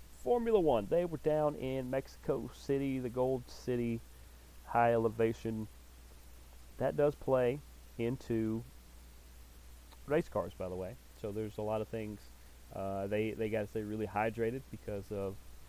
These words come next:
of, uh, the air and things like that. And, uh, luckily, everybody did well.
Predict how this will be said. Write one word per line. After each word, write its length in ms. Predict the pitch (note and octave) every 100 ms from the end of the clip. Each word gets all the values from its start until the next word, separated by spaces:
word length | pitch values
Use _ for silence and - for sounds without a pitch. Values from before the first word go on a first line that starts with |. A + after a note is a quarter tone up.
| - - -
of, 200 | G#2 G2
uh, 140 | G2+
the 160 | F#2+ G2
air 240 | - G#2 A2
and 120 | G#2
things 240 | G#2+ G2+
like 200 | G2+ G2
that. 240 | - G2+ - - -
And, 300 | G#2 G#2 G2
uh, 220 | G2+ G2
luckily, 360 | A2 C#3 C#3 D3+
everybody 480 | D3 C#3+ B2+ A#2 G#2+
did 260 | G#2 G#2+
well. 300 | G#2+ G#2+ C#3+